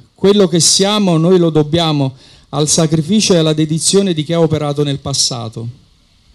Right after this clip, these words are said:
Un pensiero sentito rivolgo ai miei comandanti in seconda, Burlando e Peluso,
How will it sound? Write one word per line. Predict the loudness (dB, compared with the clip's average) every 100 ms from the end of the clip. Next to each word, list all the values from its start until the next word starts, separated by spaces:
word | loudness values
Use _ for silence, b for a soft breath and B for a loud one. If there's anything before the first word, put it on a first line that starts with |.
| b b b b b b -8
Un | -4
pensiero | -2 2 4 4
sentito | 4 2 0 0 0 2
rivolgo | 2 2 2 2 2
ai | 2
miei | 2 0
comandanti | 0 0 0 0 0 0
in |
seconda, | 0 0 0 0 -2
Burlando | 0 0 0 0 0 0
e |
Peluso, | 0 0 2 4 2 -2